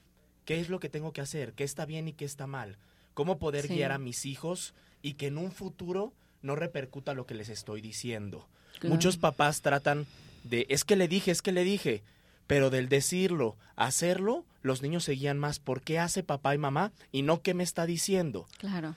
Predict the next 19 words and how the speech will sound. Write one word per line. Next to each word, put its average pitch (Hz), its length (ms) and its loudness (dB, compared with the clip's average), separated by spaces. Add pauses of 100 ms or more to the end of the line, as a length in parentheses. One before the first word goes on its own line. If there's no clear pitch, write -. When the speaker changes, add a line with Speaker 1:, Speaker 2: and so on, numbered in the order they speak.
(100)
Speaker 1:
Sin 156 260 -2
embargo, 180 500 2 (180)
lo 139 160 6
que 160 100 2
me 175 100 4
he - 40 4
dado 196 180 4
mucha, 185 640 2 (220)
lo 127 140 0
que 135 100 0
me 135 80 4
he - 20 6
dado 165 180 8
cuenta, 147 540 4
eh, 117 260 0
estos 110 320 -4
últimos 120 380 0
años 120 320 2
es, 117 340 2